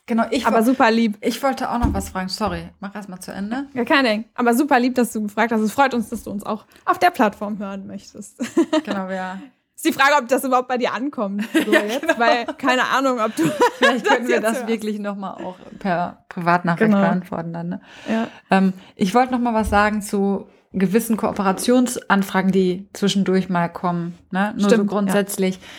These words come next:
Speaker 1: Ähm, vielleicht wundert ihr euch auch so, dass wir so gar keine Kooperation <laughs> haben.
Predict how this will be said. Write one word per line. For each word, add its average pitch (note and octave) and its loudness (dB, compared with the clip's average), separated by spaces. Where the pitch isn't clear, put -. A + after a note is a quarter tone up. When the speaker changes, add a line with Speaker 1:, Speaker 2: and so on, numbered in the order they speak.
Speaker 1:
Ähm, G3 2
vielleicht G#3+ 2
wundert A#3+ 0
ihr F3+ -2
euch G3 0
auch G3+ -2
so, G#3 -6
dass G3 -8
wir F3+ -10
so F3+ -8
gar G3 2
keine A3 -6
Kooperation G#3 0
<laughs> C4+ 0
haben. B3 4